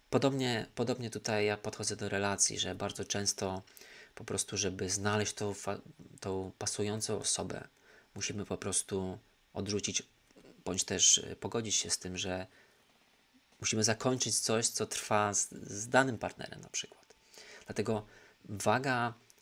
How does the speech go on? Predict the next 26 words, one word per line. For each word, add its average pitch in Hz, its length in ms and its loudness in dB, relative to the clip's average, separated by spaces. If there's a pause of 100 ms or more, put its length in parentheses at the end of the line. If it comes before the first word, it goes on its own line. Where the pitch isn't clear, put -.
(180)
em, 90 480 -6
i 98 80 -2
archetyp - 420 -2
wagi, 101 280 0
który - 260 -6
włada 95 440 -2 (560)
ogólnie 104 600 -2 (100)
relacjami, 98 680 -2
musi 110 300 -6
nauczyć 110 420 0
się 92 120 -2
tego, 104 260 -4
że 98 240 -2 (720)
nie 107 120 -4
warto 123 300 2
jest 113 400 0
kilku 113 340 -4
rzeczy 98 300 -2
naraz 95 380 -2
robić, - 460 -12 (180)
kilku 107 260 -6
związków 98 480 -2
naraz, 139 440 2
ponieważ 120 460 -6 (520)
to 131 460 2
powoduje, 104 760 0